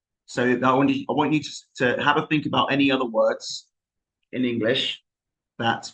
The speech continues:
maybe different English speakers from Britain might pronounce them differently, or how maybe how English speakers and North American speakers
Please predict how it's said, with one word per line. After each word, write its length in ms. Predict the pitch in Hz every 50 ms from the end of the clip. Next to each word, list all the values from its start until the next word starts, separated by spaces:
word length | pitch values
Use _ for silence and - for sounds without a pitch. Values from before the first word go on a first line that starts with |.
| - _ _
maybe 260 | 117 117 113 117 117
different 300 | 113 117 117 - 107 110 -
English 500 | 127 139 135 131 135 - - - - -
speakers 640 | - 143 135 135 139 151 151 147 143 - - - - _
from 120 | - 113
Britain 400 | 113 135 135 - - 139 139 -
might 200 | - 139 135 -
pronounce 280 | - 143 139 139 135 -
them 100 | 131 127
differently, 460 | 139 - - - 131 143 143 143 - _ _ _ _
or 120 | - 113 113
how 240 | 123 113 113 113 113
maybe 280 | 113 117 117 117 117
how 220 | 117 117 110 104 -
English 400 | 123 131 131 127 127 123 120 -
speakers 540 | - - 127 127 - 139 131 123 123 123 - -
and 260 | 113 110 110 110 107 - - _
North 240 | - 139 139 135 139
American 480 | 131 123 127 131 135 135 131 - 131 127
speakers 600 | - - 139 135 135 - 156 151 151 - - -